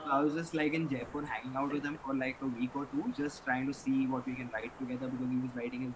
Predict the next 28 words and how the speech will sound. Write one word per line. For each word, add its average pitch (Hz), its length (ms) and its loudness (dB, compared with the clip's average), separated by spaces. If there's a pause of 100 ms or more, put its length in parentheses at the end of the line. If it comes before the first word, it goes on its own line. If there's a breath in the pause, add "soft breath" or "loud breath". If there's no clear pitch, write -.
book, 131 180 -2
I 117 120 -2
was 120 100 -2
writing 120 380 -8
material, 123 420 -4
this - 140 -14
and 120 120 -6
that, 143 200 0
so 143 80 -2
we 135 100 0
were 135 60 0
jamming. 113 340 -6 (460)
So 170 80 0
one 156 240 8
day 185 120 6
I 180 60 6
just, 175 240 0
like, 156 180 4 (200)
decided 139 420 4
to 170 60 -6
step 131 320 -2
out 139 200 4
and 214 120 -4
go 151 140 4
to 165 80 0
a 175 80 -4
cafe 120 440 -4
and 113 60 -4